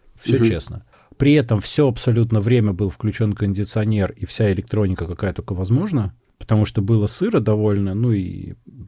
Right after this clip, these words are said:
Speaker 1: температура скакала, мне было проще с климат-контролем ездить. Вот. Так что вот, в общем-то, по паспорту не врут.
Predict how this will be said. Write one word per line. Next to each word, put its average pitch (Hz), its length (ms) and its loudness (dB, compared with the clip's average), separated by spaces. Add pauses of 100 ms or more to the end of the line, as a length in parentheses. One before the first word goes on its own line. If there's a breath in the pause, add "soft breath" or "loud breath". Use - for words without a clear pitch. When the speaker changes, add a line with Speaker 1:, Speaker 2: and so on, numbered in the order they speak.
(340)
Speaker 1:
температура 107 540 2
скакала, 127 500 -4
мне 95 160 -2
было 92 280 -8
проще 90 680 -8
с - 60 -16
климат-контролем 87 720 -6
ездить. 76 360 -12 (340 soft breath)
Вот. 113 360 0 (180)
Так 80 220 -4
что 170 420 0
вот, 147 420 -2
в 113 60 0
общем-то, 127 540 -2
по 135 120 -4
паспорту 117 460 -4
не 135 140 2
врут. 135 360 -2